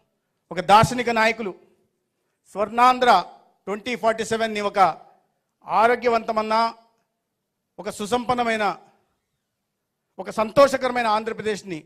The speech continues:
హెల్దీ, వెల్దీ, హ్యాపీ ఆంధ్రప్రదేశ్ నిర్మాణం కోసం వారు కూడా ఒక లక్ష్యంగా పెట్టుకున్నారు. ఈ రెండు సాధ్యం కావాలి.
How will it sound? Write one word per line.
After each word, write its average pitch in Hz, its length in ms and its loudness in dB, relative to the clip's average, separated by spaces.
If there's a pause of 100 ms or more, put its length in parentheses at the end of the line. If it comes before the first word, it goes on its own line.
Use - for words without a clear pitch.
(420)
హెల్దీ, 226 340 -6
వెల్దీ, 220 400 -4
హ్యాపీ 190 460 -2
ఆంధ్రప్రదేశ్ 202 540 -6
నిర్మాణం 196 400 -4
కోసం 190 300 -8
వారు 185 180 0
కూడా 190 180 -6
ఒక 185 40 -8
లక్ష్యంగా 185 420 -6
పెట్టుకున్నారు. 160 480 -14 (1160)
ఈ 208 100 -4
రెండు 254 300 -2
సాధ్యం 240 420 0
కావాలి. 226 380 2